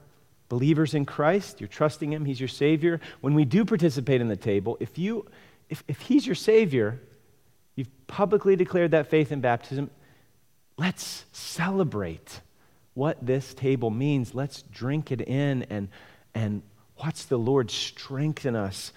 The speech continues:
nourish us by his grace. What an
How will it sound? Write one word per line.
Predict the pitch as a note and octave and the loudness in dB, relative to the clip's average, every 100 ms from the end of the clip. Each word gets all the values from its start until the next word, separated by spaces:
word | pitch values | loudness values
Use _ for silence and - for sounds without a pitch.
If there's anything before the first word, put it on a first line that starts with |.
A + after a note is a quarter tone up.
| - | -14
nourish | - A#2 C#3 D3 D3 C#3 - | -4 0 2 4 4 2 -4
us | G2 - | -6 -8
by | - F#2+ G2+ G#2+ G#2+ A2 - | -14 -2 2 4 2 0 -8
his | - G2+ G2 - - - - _ - | -6 -6 -6 -12 -20 -20 -20 _ -10
grace. | G#2 G#2+ E2+ C#2 - - - - | -4 -2 -2 -8 -16 -18 -20 -8
What | E3 - | -6 -4
an | A#2 | -6